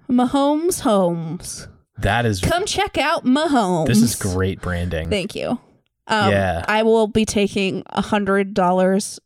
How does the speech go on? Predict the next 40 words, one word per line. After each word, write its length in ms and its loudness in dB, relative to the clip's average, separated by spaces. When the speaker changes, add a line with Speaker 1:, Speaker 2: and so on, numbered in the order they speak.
Speaker 1:
off 260 0
of 260 2
every 600 2
one 260 2
thousand 440 0
dollars 400 2
that 160 -4
you 120 2
make, 320 0
Mister 340 0
Mahomes, 640 2
when 120 2
Speaker 2:
Oh, 120 0
Speaker 1:
you 80 -2
sell. 260 -10
Speaker 2:
as 140 0
a 60 0
branding 540 -4
tax? 500 -2
Speaker 1:
Yeah, 120 -4
yeah, 200 -6
yeah. 100 -12
Speaker 2:
Sure. 420 -4
That's 240 0
definitely 440 0
how 120 4
that 260 2
works. 600 -2
Speaker 1:
<laughs> 260 -16
Speaker 2:
Clearly. 640 2
Speaker 1:
It's 180 0
already, 300 4
I 140 2
already 200 0
said 240 0
it. 140 0
It's, 520 -2
it's, 500 -2
it's 260 0
legal. 380 0